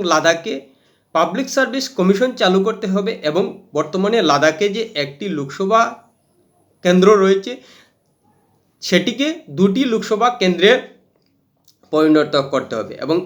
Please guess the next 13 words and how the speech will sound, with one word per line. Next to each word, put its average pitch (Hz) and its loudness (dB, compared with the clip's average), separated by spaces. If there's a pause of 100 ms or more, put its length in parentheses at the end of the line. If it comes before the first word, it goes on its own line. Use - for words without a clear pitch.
এ 151 4
নিয়েই 220 4 (120)
আন্দোলন 156 0 (360)
শুরু 165 -2
হয়েছে 156 -2 (120)
এবং 151 0 (200)
এই 175 2 (140)
আন্দোলন 180 2 (300)
থেকেই 196 2 (1500)
হিংসার 214 4 (300)
আন্দোলনে 196 0 (120)
পরিণত 180 -4
হয়েছে। 190 -2